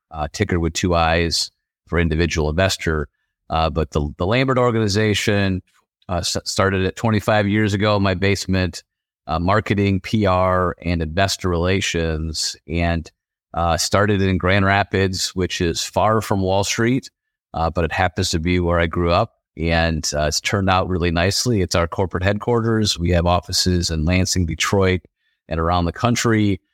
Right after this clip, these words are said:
uh, and great, uh, great companies and clients, both here in Michigan and, and beyond. And so I look at it as exporting our, our brain talent, uh, to other markets and other countries, and it's been, it's been going really well.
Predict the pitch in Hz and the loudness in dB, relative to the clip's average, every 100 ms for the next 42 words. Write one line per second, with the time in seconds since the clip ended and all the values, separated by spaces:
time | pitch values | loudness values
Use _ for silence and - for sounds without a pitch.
0 | _ _ 78 82 80 85 87 85 80 76 | _ _ -4 -2 -2 -2 2 2 2 -2
1 | - 101 101 - - 82 80 87 98 - | -4 0 0 -4 -4 -2 0 0 -2 0
2 | 104 95 98 87 87 - 92 92 90 85 | -2 0 0 0 -4 -2 2 2 2 0
3 | - - 82 - 95 85 85 82 - 80 | -2 -2 -2 0 0 2 0 -2 -4 -2
4 | 78 76 76 - 82 76 78 80 80 78 | -2 -2 -4 -4 -6 -2 0 2 2 0
5 | 78 78 - 80 92 98 101 92 87 85 | -4 -6 -2 0 2 2 0 0 0 0
6 | 85 - - 101 - - 104 101 92 87 | -2 -6 -6 -4 -4 -2 0 2 2 2
7 | 85 - _ _ _ - 82 85 87 101 | 0 -4 _ _ _ -10 -6 -2 0 2
8 | 104 101 123 113 120 107 - - 90 87 | 0 0 0 0 0 -2 -6 -4 -4 -2
9 | 98 98 98 95 104 - 110 98 95 92 | 0 0 2 0 0 0 -2 0 0 0
10 | - 101 110 107 104 92 87 82 82 - | 0 -2 0 0 0 0 0 0 -2 -2
11 | 87 85 87 - _ - 90 87 92 87 | -2 0 -2 -8 _ -2 0 2 2 2
12 | 85 87 87 95 117 120 117 | 2 2 0 2 2 2 0